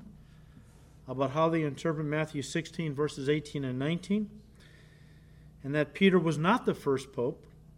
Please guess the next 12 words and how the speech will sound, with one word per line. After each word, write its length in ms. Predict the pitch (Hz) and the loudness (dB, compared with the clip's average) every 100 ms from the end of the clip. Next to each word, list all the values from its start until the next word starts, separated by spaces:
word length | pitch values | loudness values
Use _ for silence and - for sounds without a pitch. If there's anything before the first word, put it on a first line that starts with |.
| - - - - - - - | -20 -20 -20 -20 -20 -20 -6
And 140 | 165 | -2
if 120 | 156 147 | -2 0
you 100 | 175 | 2
want 180 | 240 | 6
to 60 | 226 | 6
really 320 | 185 220 214 | 8 8 8
dig 200 | 170 190 | 8 8
into 200 | 202 185 | 8 6
this 400 | 147 151 - - - | 4 2 0 -10 -8
in 160 | 160 147 | -6 -6
some 240 | - 139 | -6 -2
detail, 520 | 147 180 - 110 113 | 0 0 -2 -8 -8